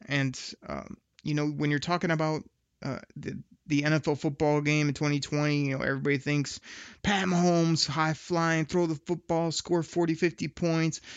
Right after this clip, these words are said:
you know, uh, small defenses running around, doing all that stuff. Like,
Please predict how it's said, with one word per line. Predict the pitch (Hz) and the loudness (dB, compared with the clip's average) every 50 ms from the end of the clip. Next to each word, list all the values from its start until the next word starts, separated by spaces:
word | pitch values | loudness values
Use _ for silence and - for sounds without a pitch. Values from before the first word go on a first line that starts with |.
| - - 226 160 - | -16 -16 -16 -14 -6
you | - 156 151 | -2 0 2
know, | 151 147 147 147 147 | 4 4 4 2 2
uh, | - - 139 135 123 120 120 - - - - - - - _ - - | 0 -2 -2 -2 -2 -2 -4 -6 -8 -12 -16 -20 -20 -20 _ -16 -10
small | - - - - 190 185 185 175 170 | -6 -4 0 2 4 4 4 4 2
defenses | 165 143 156 175 175 - - 175 165 165 - - 165 156 147 | 2 0 -2 -2 -2 -2 0 2 2 2 2 0 0 0 0
running | 143 151 156 170 170 165 160 | 0 2 2 4 4 4 4
around, | 160 156 156 156 156 151 151 156 156 151 | 2 2 2 2 2 0 0 0 0 0
doing | 147 160 156 156 | 0 -2 -2 0
all | 156 151 | 0 -2
that | 156 151 147 | -2 -4 -4
stuff. | - - 160 143 - | -4 -2 -4 -2 -2
Like, | - 151 135 - | -2 -2 -2 -2